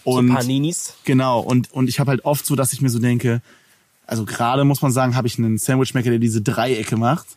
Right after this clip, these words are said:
Speaker 1: Mhm.
Speaker 2: Und erstmal fühlt sich das bisschen an, als wär ich so dreizehn Jahre alt, wenn ich die mache.
Speaker 1: Ja, die Dreiecke sind's nicht.
Speaker 2: Ja?
Speaker 1: Die sind's nicht.
Speaker 2: Die, also die sind schon cool, aber ich denk dann immer so, boah,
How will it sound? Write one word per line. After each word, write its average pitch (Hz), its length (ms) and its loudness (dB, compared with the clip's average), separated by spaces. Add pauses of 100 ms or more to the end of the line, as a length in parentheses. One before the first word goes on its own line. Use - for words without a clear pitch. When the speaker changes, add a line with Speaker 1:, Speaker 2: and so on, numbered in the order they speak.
(100)
Speaker 1:
Mhm. 127 480 0 (240)
Speaker 2:
Und 117 400 2
erstmal 135 380 0
fühlt 135 160 0
sich - 80 -8
das 120 100 -8
bisschen 135 240 -2
an, 127 100 0
als 120 180 0
wär 123 80 2
ich 120 120 0
so 113 260 0
dreizehn 113 380 -2
Jahre 131 260 0
alt, 160 280 -2
wenn 156 80 2
ich 156 80 0
die 160 100 -4
mache. 196 320 0
Speaker 1:
Ja, 156 240 0
die 165 80 0
Dreiecke 185 400 -4
sind's 156 300 -2
nicht. 110 260 -4
Speaker 2:
Ja? 131 240 2
Speaker 1:
Die 151 60 4
sind's 180 260 0
nicht. 110 300 -6
Speaker 2:
Die, 135 180 2
also 127 160 0
die 139 60 0
sind 196 120 4
schon 170 140 2 (140)
cool, 208 180 0
aber 139 220 -4
ich 139 160 -4
denk 165 200 2
dann 156 120 0
immer 160 180 2
so, 151 280 2 (1000)
boah, 143 260 -6